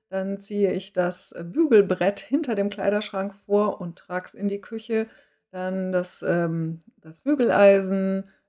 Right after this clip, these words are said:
das Ärmelbrett. Ich habe so einen hölzernen Nähkasten, mm, von der Oma meines Mannes geerbt.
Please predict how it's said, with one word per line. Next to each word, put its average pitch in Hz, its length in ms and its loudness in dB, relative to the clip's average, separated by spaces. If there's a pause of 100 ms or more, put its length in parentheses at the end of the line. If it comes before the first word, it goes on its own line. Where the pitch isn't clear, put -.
das - 180 -20
Ärmelbrett. 202 1040 2 (320)
Ich 175 180 -20
habe 202 220 -18
so 202 140 -4
einen 185 420 -2 (120)
hölzernen 185 720 -4
Nähkasten, 233 1400 -4
mm, 185 40 -18
von 196 560 -8
der 185 280 -4
Oma 226 240 0
meines 202 340 -6
Mannes 262 320 -8
geerbt. - 480 -6